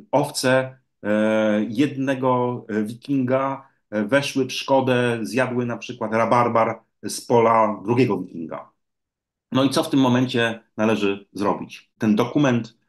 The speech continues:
e, dokument, e, list owczy, e, stał się czymś w rodzaju konstytucji. No i stąd powstała nazwa,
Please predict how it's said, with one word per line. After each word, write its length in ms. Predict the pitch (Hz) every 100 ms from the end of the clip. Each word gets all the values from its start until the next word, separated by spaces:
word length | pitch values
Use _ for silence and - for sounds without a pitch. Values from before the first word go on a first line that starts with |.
| _ _ _ _
e, 240 | 101 101 101
dokument, 640 | 110 - 123 110 104 95
e, 40 | 104 101 98 98 98 98
list 260 | - 123 123
owczy, 480 | 120 113 - 127 127 _ _ _
e, 220 | 98 98 95
stał 200 | 113 107
się 120 | -
czymś 200 | - 107
w 40 |
rodzaju 220 | 104 101
konstytucji. 840 | 95 104 - - 107 - 185 208 - _ _ _ -
No 180 | 135 151
i 220 | 151 - _ _
stąd 320 | 139 135 135 - -
powstała 400 | 131 - 117 117
nazwa, 580 | 113 104 117 120 -